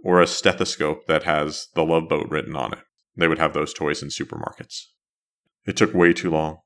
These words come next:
to get The Love Boat on D V D. It started way back in two thousand eight, which was late in my book, and they continued releasing them up until two thousand eighteen. It's still weird to me that they haven't released a complete series box set,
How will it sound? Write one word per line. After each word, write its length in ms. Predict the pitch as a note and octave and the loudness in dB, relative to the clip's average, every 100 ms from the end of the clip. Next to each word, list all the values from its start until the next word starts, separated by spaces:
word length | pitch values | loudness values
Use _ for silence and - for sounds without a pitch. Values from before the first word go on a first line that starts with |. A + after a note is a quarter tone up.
| _ | _
to 200 | - F2 | -6 -4
get 320 | D#2+ E2 D#2+ - | 0 0 0 -2
The 320 | E2 D#2 C#2+ - | 0 0 -6 -8
Love 240 | F2 E2+ D#2+ | 0 2 2
Boat 260 | D#2+ D#2 - - | 0 0 -8 -8
on 280 | D#2 D#2 D#2 | -4 -2 -2
D 160 | D#2 | -4
V 180 | D2+ D2+ | -4 -4
D. 300 | D2+ D#2+ D#2+ _ _ _ - | 0 0 -2 _ _ _ -12
It 140 | D2 | -6
started 420 | - E2 D#2 C#2+ | 2 2 2 -2
way 120 | D#2 | -2
back 280 | D#2 D2+ - | 0 0 0
in 100 | D2+ | -8
two 180 | - - | -10 -6
thousand 360 | D#2+ D2+ D#2 E2 | -2 -2 -2 -2
eight, 200 | E2+ - | -2 -4
which 200 | D2+ - | -10 -8
was 280 | D2 C#2 - _ - | -8 -8 -14 _ -4
late 320 | E2+ D#2+ C#2 | 0 0 -2
in 120 | - | -8
my 180 | D2 C#2+ | -4 -4
book, 300 | D2+ D2+ D2 - - | -2 -2 -4 -10 -12
and 420 | D#2 D2 C#2+ C#2+ _ _ | -6 -6 -6 -8 _ _
they 100 | D#2 | -2
continued 440 | E2+ E2+ F2 D#2+ D#2 | 0 -2 0 -2 -2
releasing 440 | D#2+ D#2+ D#2+ D#2 | -2 -4 -4 -6
them 180 | D2+ D2+ D#2+ | -8 -6 -6
up 120 | D#2+ | -4
until 260 | D#2 - - | -8 -10 -10
two 180 | - F#2 | -8 -4
thousand 360 | F2 D#2 D2+ D2 | -2 -2 -2 -4
eighteen. 580 | D#2 - - D#2+ D#2 - _ - | -6 -6 -8 -8 -10 -14 _ -10
It's 160 | E2 | -8
still 480 | - F#2 E2 D#2 - _ | -2 0 0 -2 -8 _
weird 380 | - E2 D#2+ D#2+ | -2 2 2 0
to 80 | - | -4
me 320 | D#2+ D#2 D#2 D#2 | -4 -4 -6 -6
that 140 | D#2 | -4
they 200 | D#2 D2+ D#2 | -2 -2 0
haven't 280 | E2 E2 E2 | -2 -2 -6
released 380 | E2 E2 - | -4 -4 -2
a 220 | D2+ D2+ D#2 _ - | -2 -2 -4 _ -8
complete 400 | F2 - F2+ F2+ | -8 -4 -4 -4
series 440 | - D#2 D#2 D#2 | -4 -2 -2 -4
box 360 | - C#2+ - - | -2 -2 -2 -2
set, 200 | E2 | -2